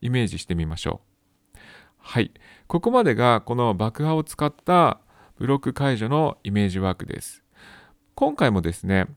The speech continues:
できればイメージワークをやる際に、自分が感じているネガティブな感情を数値化してみましょう。マックスが十ぐらいだとしたら、最初に自分が感じているネガティブな感情は数値で表すと、まあ、どれぐらいなのかをまず測っておきます。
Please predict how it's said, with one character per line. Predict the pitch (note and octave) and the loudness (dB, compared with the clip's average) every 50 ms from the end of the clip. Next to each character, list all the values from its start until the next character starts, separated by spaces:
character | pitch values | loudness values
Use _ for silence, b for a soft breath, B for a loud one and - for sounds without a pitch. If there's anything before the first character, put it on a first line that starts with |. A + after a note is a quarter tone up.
| _ _ | _ _
で | - D3 | -6 -6
き | - - A3+ | -4 0 0
れ | A3+ | 2
ば | D3+ A#2+ A#2 G#2+ F#2+ E2+ - _ _ _ _ _ _ _ _ - | 4 6 6 6 6 4 0 _ _ _ _ _ _ _ _ -6
イ | - | 0
メ | E3 G3+ A3+ A3+ | 2 4 4 4
ー | A3 | 2
ジ | A3+ | 2
ワ | A3+ A#3 A3+ | 2 2 2
ー | G3+ | 2
ク | - - F#2+ | 0 0 0
を | F2+ | 2
や | F#2 F#2 | 2 2
る | G2 G#2 | 2 0
際 | - A#2+ G#2+ G2 F2 | 0 -2 -2 -2 0
に、 | F2 F#2 F#2 F2 - - _ _ _ B2 | 0 0 -2 -2 -4 -8 _ _ _ -12
自 | A2+ C3+ | -8 -6
分 | E3+ G3+ A3+ A3+ | -2 -2 0 2
が | A#3 A3+ | 0 0
感 | A3 - F#3 G3 G#3 G#3+ | 0 2 2 2 2 2
じ | G#3 G3+ | 0 -2
て | - G#3+ G#3 G3 | 0 2 4 4
い | G3 | 6
る | G3+ F#3+ D3 | 4 4 4
ネ | C3 D3+ F#3 | 4 2 2
ガ | G3 G3+ F3+ | 2 2 2
テ | - C3+ | 2 0
ィ | |
ブ | A#2 G#2+ | 0 0
な | G2 G2 F#2 | 0 0 -2
感 | - G#2 G2+ G#2 G#2 | -2 0 0 0 0
情 | G2 G#2 G#2 G2 | 0 -2 -2 -2
を | - - D3 C#3 G#2 - | 0 2 4 4 4 2
数 | - - - F#3 G3+ G3+ | 0 -4 -2 0 0 0
値 | - - | -2 -4
化 | - G3 F3+ | -4 -4 -4
し | - | -2
て | - F#3 | -2 -2
み | E3+ D#3+ | 0 0
ま | D#3 D3+ | 0 -2
し | D3 - | 0 2
ょ | B2+ F#2+ - _ _ | 2 0 0 _ _
う。 | b b b b b b b b - | b b b b b b b b -2
マ | E3+ G#3+ | -2 -2
ッ | A3 | -2
ク | - - - | -2 -10 -14
ス | - - G#2 | -8 -6 -2
が | G2 F#2 | -2 -2
十 | E2+ G2 A2 A#2 A#2 | 0 0 2 2 2
ぐ | A#2 B2 | 4 4
ら | A#2+ G#2 | 4 4
い | F#2 | 2
だ | F2 F2 | 0 -4
と | - - F#2+ | -6 -8 -12
し | - | -10
た | - - F#2 | -10 -6 0
ら、 | G#2+ A#2 G#2 F#2 - B B B B B | 2 2 2 2 0 B B B B B
最 | - F3+ G3+ G#3 | -2 0 0 2
初 | G#3 A3+ | 2 2
に | G#3+ G#3 | 2 2
自 | F#3 E3+ E3 | 0 0 0
分 | E3 F3+ F#3 | 0 2 2
が | F#3 F#3 F3 | 2 0 0
感 | - E3+ E3+ F3 E3+ | 0 0 0 0 0
じ | F3 - | -2 -2
て | - F3 E3 | -2 0 0
い | E3 | 2
る | E3 D#3+ | 0 0
ネ | D#3 E3+ | 0 0
ガ | F3+ F3 D#3+ | 0 0 0
テ | - A2+ | -2 -2
ィ | |
ブ | G2+ F2+ | -2 -2
な | F2+ | -2
感 | F2+ - F#2+ F#2 F#2 | -2 -4 -4 -4 -4
情 | F#2 F#2 F2+ F#2+ | -4 -4 -2 0
は | A2+ A2+ G#2 F#2 - | 0 2 2 0 -2
数 | - - - F3 F3+ | -6 -4 0 0 0
値 | F3+ - F3+ | 0 0 0
で | F#3 F3+ | 0 2
表 | F3 F3+ F3+ F3+ F3+ F3 | 2 2 2 2 0 0
す | - - | -2 -2
と、 | - C3+ A#2 G2 | 0 0 0 2
ま | G2+ G#2+ | 2 0
あ、 | |
ど | F#2+ G2+ A2 | 2 2 2
れ | C3 D3 | 2 2
ぐ | D3 D3+ | 2 2
ら | D#3 D#3 D3+ | 2 2 2
い | |
な | D3 D3 C3+ | 2 0 -2
の | G2 - | -2 -4
か | - E2 F2 | -4 -4 -4
を | - - - _ | -4 -6 -8 _
ま | - A#2+ | -4 -4
ず | A2+ E2+ D#2+ | -4 -4 -6
測 | F2+ F#2+ F#2 - A#2+ - | -8 -8 -6 -4 -4 -6
っ | - | -4
て | - E2+ | -6 -8
お | |
き | - - D#2 | -8 -8 -12
ま | D#2+ D#2+ | -12 -12
す。 | - - - | -12 -14 -18